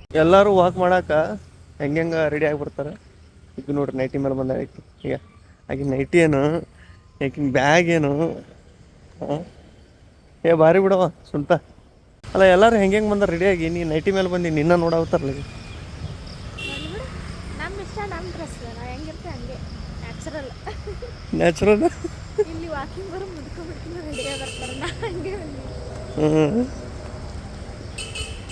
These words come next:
Speaker 2: ನನಗೆ ಹಿಂಗೆ ಇರಕ್ಕೆ ಇಷ್ಟ, ನನಗೆ ಹೆಂಗಿರ್ಬೇಕು ಹಂಗೆ ಇರ್ತೀನಿ ನಾನು,
Speaker 1: ಹ್ಮ್.
Speaker 2: ಎಲ್ಲೋದ್ರೂ ಅಷ್ಟೇ.
Speaker 1: ಮುಂಜಾನೆ ಎದ್ದ ಕೂಡಲೇ ಹೊಟ್ಟೆ ಸುತ್ತಾಗುತ್ತಿತ್ತು, ಹೊಟ್ಟೆ ಸುತ್ತಾಗುತ್ತಿತ್ತು ಅಂತ ಹೇಳ್ತಿದ್ಲು.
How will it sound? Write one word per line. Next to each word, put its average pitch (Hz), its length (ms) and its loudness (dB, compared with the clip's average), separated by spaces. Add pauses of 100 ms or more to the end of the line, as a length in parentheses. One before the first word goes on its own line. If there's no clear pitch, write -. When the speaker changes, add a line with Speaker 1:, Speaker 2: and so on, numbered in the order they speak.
Speaker 2:
ನನಗೆ 247 60 -10
ಹಿಂಗೆ 302 480 -6
ಇರಕ್ಕೆ 330 240 -6
ಇಷ್ಟ, - 160 -12 (460)
ನನಗೆ 247 280 -10
ಹೆಂಗಿರ್ಬೇಕು 294 460 -10
ಹಂಗೆ 254 160 -8
ಇರ್ತೀನಿ - 320 -8
ನಾನು, - 120 -4
Speaker 1:
ಹ್ಮ್. 175 120 4
Speaker 2:
ಎಲ್ಲೋದ್ರೂ 302 360 -4
ಅಷ್ಟೇ. - 260 -6 (720)
Speaker 1:
ಮುಂಜಾನೆ 185 360 0
ಎದ್ದ 190 180 -6
ಕೂಡಲೇ 214 300 -2
ಹೊಟ್ಟೆ 190 320 -4
ಸುತ್ತಾಗುತ್ತಿತ್ತು, 196 560 -8
ಹೊಟ್ಟೆ 180 180 -6
ಸುತ್ತಾಗುತ್ತಿತ್ತು 175 500 -8
ಅಂತ 165 120 -10
ಹೇಳ್ತಿದ್ಲು. 156 380 -10